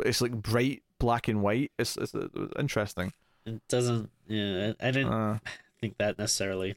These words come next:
Speaker 2: looked great.
Speaker 1: I thought it was
Speaker 2: Um,
Speaker 1: odd that in some of the scenes where they're being attacked, there was actually, like,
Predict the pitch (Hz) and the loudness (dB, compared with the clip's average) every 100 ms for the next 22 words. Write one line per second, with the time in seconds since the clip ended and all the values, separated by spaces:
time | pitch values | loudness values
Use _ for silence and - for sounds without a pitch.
0 | - 107 - - 98 92 - _ _ _ | -4 -6 -8 -4 -2 -2 -4 _ _ _
1 | _ - - 175 247 294 269 175 202 160 | _ -12 -2 4 6 6 4 4 4 4
2 | 160 - 127 123 151 202 220 240 - 175 | 0 -2 -8 -2 0 2 2 2 2 2
3 | 165 165 143 139 120 - 113 143 - - | 2 2 2 2 0 2 2 2 0 0
4 | 131 135 156 185 - | 2 2 2 0 0